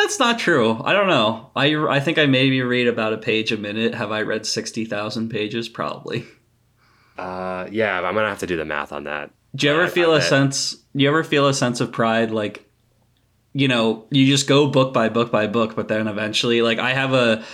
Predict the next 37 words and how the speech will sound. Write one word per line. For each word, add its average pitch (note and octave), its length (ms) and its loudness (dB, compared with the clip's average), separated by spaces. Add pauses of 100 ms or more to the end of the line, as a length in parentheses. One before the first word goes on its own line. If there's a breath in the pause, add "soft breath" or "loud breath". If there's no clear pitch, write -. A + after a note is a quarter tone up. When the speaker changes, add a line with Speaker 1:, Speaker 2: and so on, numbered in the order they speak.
(120 loud breath)
Speaker 1:
I A#2+ 120 -2
actually C3 420 2
have A#2+ 80 2
a A2+ 80 0
stack A2+ 300 -2
of G2+ 100 -4
books G#2+ 200 -4
in G#2 120 -4
my G#2 100 -4
apartment G#2 400 -2
right G#2 180 -4
now G#2 280 -6
of G2+ 400 -10
the A2+ 200 0
ones G#2+ 720 -6 (460)
that A#2+ 200 -2
we've G#2+ 280 -4 (140)
done, A2 480 0
like, G2+ 280 -4
uh, G2+ 80 -4
the G#2 140 -4
ones G#2 260 -4
that G2+ 140 -2
I've G2+ 160 -6
done G2+ 240 -4
on G2+ 80 -6
the G2 80 -8
podcast. G#2 600 -4
Now G2 240 -6
I'm G2+ 140 -4
organizing G2+ 540 -6
my G2+ 100 -4
books F#2+ 300 -6
that G#2 180 -2
way. A#2 300 -2 (800 loud breath)
And A2 240 2
Speaker 2:
Yeah, F2+ 320 0